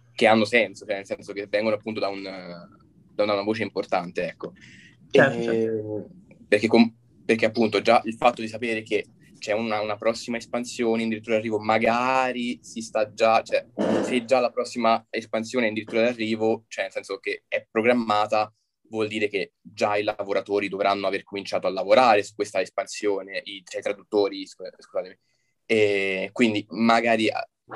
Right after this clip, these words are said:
Speaker 1: il, se c'è un'espansione dopo ancora, già qualcuno si è mosso, cioè coloro che devono disegnare le carte, ideare le carte, quindi già qualcosa si sta, si starà muovendo, an-, cioè, si muove ancora più avanti di quello che noi vediamo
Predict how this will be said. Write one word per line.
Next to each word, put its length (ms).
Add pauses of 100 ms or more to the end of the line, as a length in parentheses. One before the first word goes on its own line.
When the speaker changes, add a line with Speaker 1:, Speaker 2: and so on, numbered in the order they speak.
(240)
Speaker 1:
il, 360
se 220
c'è 180
un'espansione 520
dopo 300
ancora, 520 (320)
già 300
qualcuno 440
si 100
è 40
mosso, 540
cioè 140
coloro 300
che 100
devono 220
disegnare 420
le 100
carte, 480
ideare 380
le 120
carte, 580 (360)
quindi 160
già 120
qualcosa 300
si 80
sta, 280
si 120
starà 180
muovendo, 440 (120)
an-, 240
cioè, 180
si 160
muove 160
ancora 340
più 140
avanti 360
di 100
quello 260
che 80
noi 240
vediamo 480